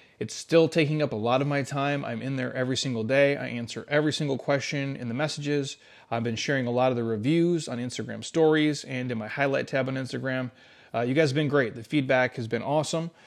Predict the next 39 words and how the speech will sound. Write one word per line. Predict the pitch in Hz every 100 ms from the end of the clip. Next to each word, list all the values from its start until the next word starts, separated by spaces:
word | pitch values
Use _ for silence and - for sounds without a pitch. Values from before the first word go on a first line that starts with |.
| - - _
Uh, | 117 113 113 -
if | 127
you | 147
guys | 135 139 135
wanna | 143
check | - 143
it | 143
out, | 147 147
you | 127 120
can | 127 117
join | 117 135 156 160
for | - 131
a |
dollar. | 117 120 110 101 104 - _
You | - 120 120
literally | 147 156 151
can | 139
start | 131 147 131
today | 127 131 131
for | 123 - 113 110 104 -
one | - 131 147
buck. | 120 107 - - _ - - - _
Uh, | 107 101 101 -
in | 113 107 101 104
the | 127 123
inflation, | 110 - 165 151 170 156 147
crazy | - 156 143 143 139 -
economical | 147 151 143 - 135
world | 147 143
we're | 139 151
in, | 160 170 165 156 -
that's | 123 131 131
a |
pretty | 117 151 139 127
<laughs> |
smoking | 135 - 160 151 147 147
deal | 135 127
these | 110 110
days. | 117 107 95